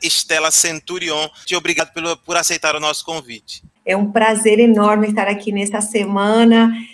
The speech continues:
Speaker 2: E que evento cabuloso esse, hein, Fábio? Que incrível essa semana ali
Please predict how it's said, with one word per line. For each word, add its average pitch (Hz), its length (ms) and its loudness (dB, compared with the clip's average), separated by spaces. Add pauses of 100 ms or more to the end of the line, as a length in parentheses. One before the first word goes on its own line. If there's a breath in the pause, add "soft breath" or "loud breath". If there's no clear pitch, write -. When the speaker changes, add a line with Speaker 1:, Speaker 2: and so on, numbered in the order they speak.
(140)
Speaker 2:
E 226 440 2
que 311 220 -2
evento 294 680 2
cabuloso 254 720 2
esse, 240 320 2
hein, 254 200 -2
Fábio? 226 1200 0
Que 247 120 -12
incrível 320 880 -6
essa 269 300 0
semana 254 640 0
ali 262 420 -2